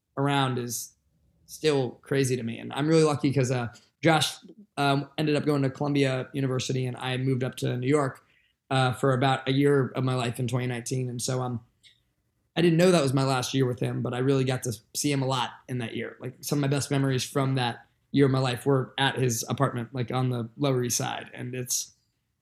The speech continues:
I mean, the last time I saw him was, uh,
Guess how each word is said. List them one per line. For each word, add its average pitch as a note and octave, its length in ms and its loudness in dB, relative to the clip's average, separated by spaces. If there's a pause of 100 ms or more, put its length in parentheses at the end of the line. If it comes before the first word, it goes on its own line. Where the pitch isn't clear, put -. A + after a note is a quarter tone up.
(760)
I D3 40 0
mean, D3 300 2
the D3+ 80 2
last D#3+ 280 4
time D#3 100 2
I C#3 40 0
saw C#3 280 2
him B2+ 340 0
was, A#2+ 260 -4
uh, A#2+ 240 -2